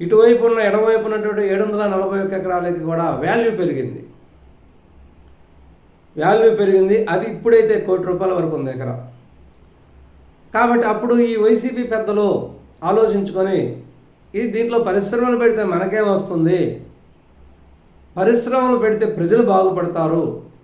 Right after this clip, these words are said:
విద్యార్థులు బాగుపడతారు, రాష్ట్రానికి ఆదాయం వస్తుంది,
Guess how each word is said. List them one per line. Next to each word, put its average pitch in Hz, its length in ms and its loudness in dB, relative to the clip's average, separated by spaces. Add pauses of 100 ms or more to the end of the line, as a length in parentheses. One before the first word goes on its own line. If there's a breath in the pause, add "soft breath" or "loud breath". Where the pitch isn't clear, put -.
(140)
విద్యార్థులు 202 600 -2
బాగుపడతారు, 165 920 -2 (580)
రాష్ట్రానికి 202 560 -2
ఆదాయం 180 400 0
వస్తుంది, 147 640 -4